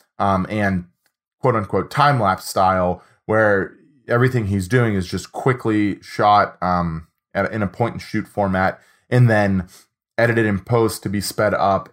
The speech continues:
and then stitched together. Um, he does do a little bit of transitions and stuff, which is done in post, but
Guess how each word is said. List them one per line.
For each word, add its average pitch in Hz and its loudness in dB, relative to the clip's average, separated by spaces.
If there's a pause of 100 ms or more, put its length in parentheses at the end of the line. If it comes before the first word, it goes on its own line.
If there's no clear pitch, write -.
(100)
and 101 -4
then 95 -2
stitched - -8
together. 98 0
Um, 90 -2
he 117 0
does 135 2
do 135 2
a - 2
little 127 0
bit 131 0
of 131 -6
transitions 104 -4
and 95 -8
stuff, 98 -2
which 95 -8
is 92 -10
done 92 -2
in 95 -4
post, 92 -6
but 101 0